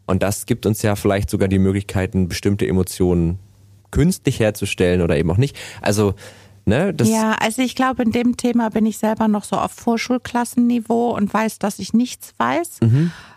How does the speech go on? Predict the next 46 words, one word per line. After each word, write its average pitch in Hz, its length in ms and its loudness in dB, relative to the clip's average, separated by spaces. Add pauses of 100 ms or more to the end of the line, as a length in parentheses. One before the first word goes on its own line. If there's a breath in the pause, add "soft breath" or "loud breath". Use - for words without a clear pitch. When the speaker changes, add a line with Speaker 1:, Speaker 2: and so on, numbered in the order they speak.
(120)
Speaker 2:
Äh, 208 180 2
und 208 200 -2
bin 226 180 2
gerade 208 280 0
noch 202 160 0
so 214 140 -2
bei 202 160 0
den 202 160 0
Basic-Erkenntnissen, 175 2250 -4 (220)
I 196 60 2
don't 226 260 0
know. 160 280 -2 (320)
Speaker 1:
Okay. 98 320 0 (760 loud breath)
Ja, 143 200 2
also 113 200 0
aber 127 80 -2
ich 131 120 -2
glaube 147 280 2
das 127 160 0
auch 131 120 0
und 135 120 0
vor - 120 0
allen 139 180 2
Dingen 120 140 4
muss 113 140 0
man 135 80 4
ja 110 40 2
auch 104 40 2
mal 104 80 2
sagen, 107 180 0 (640 loud breath)
will 92 120 4
man 127 160 0
das? - 320 -6 (300)
Ich - 140 -20
glaube 80 240 -2
nicht. 87 340 -4
Also 82 160 -4
ich - 140 -6
möchte 92 320 0
eigentlich 90 260 0
schon 98 220 0
gewisse 95 480 -2
Reibungen 110 600 2
und 98 180 0
gewisse 101 600 2
Probleme, 95 580 2